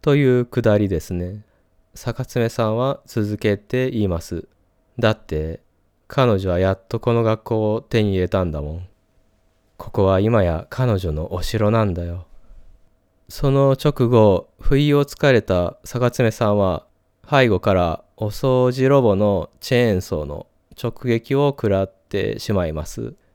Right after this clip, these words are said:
釘町くんは模造刀でお掃除ロボを破壊するんですが、坂爪さんの傷は明らかに致命傷で、なすすべもなく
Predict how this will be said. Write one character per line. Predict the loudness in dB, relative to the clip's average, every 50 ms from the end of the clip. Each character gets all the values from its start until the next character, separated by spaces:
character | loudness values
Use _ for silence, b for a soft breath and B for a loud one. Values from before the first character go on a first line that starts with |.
| _ _ _
釘 | _ -8 -2 0 2
町 | 0 0 0 -2
く | _ 2
ん |
は | 2 4 4 4
模 | 4 2 2 2
造 | 2 2 2 2
刀 | 2 2 2 4
で | 4 4 4 4 2 0
お | -2 -6 -6
掃 | -6 -2 -2 0 2 2 2
除 | 2 0 2
ロ | 4 4 4
ボ | 4 2 0 0
を | -2 -4
破 | -6 -8
壊 | -8 -4 -2 0 2 2 0 -2
す | -2 -2 -2
る | 0 2 2
ん | 2
で | 0 0
す | -2 -2 -2
が、 | 0 0 0 0 -2 -4 -8 _ _ _ _ _ _ _ _ _
坂 | -8 -8 -2 -2 -2 -2
爪 | 0 -2 -2 -2
さ | 0 -2
ん | -2 -2
の | -2
傷 | -2 -4 -6 -2 0
は | 0 2 2 0 0 -4 0 2
明 | 2 4
ら | 4 2
か | 0 -4 -4
に | -4 -6 -10 _ _
致 | -4 -2 0
命 | 0 0 0 -2
傷 | -2 -2 -4 -2 -2
で、 | 0 0 0 0 -2 -4 -8 _ _ _ _ _ _ _ _
な | -2 -2 -2
す | -2 -4 -14
す | -8 -4 0
べ | 0 0
も | 0 0
な | 0 0 -2
く | -2 -2 -2 -2 -2 -4 -8